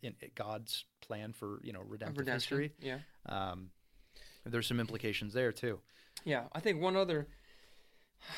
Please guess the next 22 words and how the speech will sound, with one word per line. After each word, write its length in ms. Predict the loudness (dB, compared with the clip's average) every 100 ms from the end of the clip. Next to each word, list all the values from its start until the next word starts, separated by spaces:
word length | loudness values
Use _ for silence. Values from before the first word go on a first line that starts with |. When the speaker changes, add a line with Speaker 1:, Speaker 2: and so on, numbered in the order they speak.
| -4 2
Speaker 2:
implication, 760 | 4 4 4 4 6 4 4 4
I 40 |
mean, 220 | 2 4
would 160 | 2 4
be 260 | 8 8 8
that 400 | 6 6 4 0 -16 -20 -20 _ _ -20 -12 2
when, 200 | 4 4 2
when 160 | 4
we 120 | 6 6
read 300 | 6 6 8
our 120 | 8
Bibles, 680 | 6 4 4 0 -4 -8 -14 -20 -20 -20 -20 -20 -20 -20 -14
I 60 | 0
think 240 | 4 4
it's 120 | 2
important 600 | 0 -4 0 2 2 0 -6 -12 -2
to 440 | 2 2 0 -4 -12 -20 -10
understand 640 | -6 -4 -4 -2 2 4 2
these 160 | 0
structures 460 | 0 0 0 0 -2
of 160 | -2
covenants 600 | -2 -2 0 -2 -2 -8